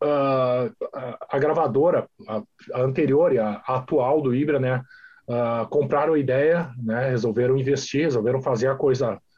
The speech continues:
funcionar e vingou, de fato. Ah, não é falsa modéstia nem nada, mas vingou porque o trabalho era bom, realmente, porque tinha, tinha um lance a mais, assim, né?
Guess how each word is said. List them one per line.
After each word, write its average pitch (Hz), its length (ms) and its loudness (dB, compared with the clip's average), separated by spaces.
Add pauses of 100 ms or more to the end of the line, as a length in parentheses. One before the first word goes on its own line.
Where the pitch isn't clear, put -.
(160)
funcionar 160 560 0
e 202 80 2
vingou, 214 400 4
de 160 120 0
fato. 143 440 -2 (680)
Ah, 107 540 0
não 123 180 2
é 160 80 2
falsa 175 440 0
modéstia 143 500 0
nem 143 100 0
nada, 139 240 0
mas 143 140 0
vingou 151 300 0
porque - 160 -4
o - 20 -4
trabalho 170 280 2
era 180 140 2
bom, 170 300 2 (580)
realmente, 110 440 0
porque 107 240 -12
tinha, - 500 -4
tinha 165 100 0
um 175 160 2
lance 147 220 0
a 135 60 0
mais, 123 320 0
assim, 107 340 -2
né? 107 140 0